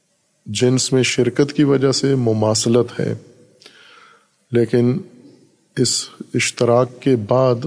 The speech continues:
اس کی مخالفت بھی ہے اس کے ساتھ، اور یہ مخالفت بصورت تقابل ہے، اور وہ تقابل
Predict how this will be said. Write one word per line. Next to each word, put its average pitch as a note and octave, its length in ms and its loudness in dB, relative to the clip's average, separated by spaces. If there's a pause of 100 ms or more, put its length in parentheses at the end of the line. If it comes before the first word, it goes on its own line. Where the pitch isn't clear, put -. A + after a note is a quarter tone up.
(140)
اس C#3 200 -4
کی C3 100 0
مخالفت A2+ 720 0
بھی A#2 160 2
ہے G#2+ 160 2
اس G2 140 -2
کے G2+ 100 -4
ساتھ، G2 340 -6 (1900)
اور A2 300 0
یہ A#2 200 0
مخالفت A2+ 840 0
بصورت B2 540 0 (200)
تقابل A#2 580 2
ہے، G2+ 160 -2 (3500)
اور G#2+ 280 0 (560)
وہ A2+ 180 0 (100)
تقابل A2+ 540 2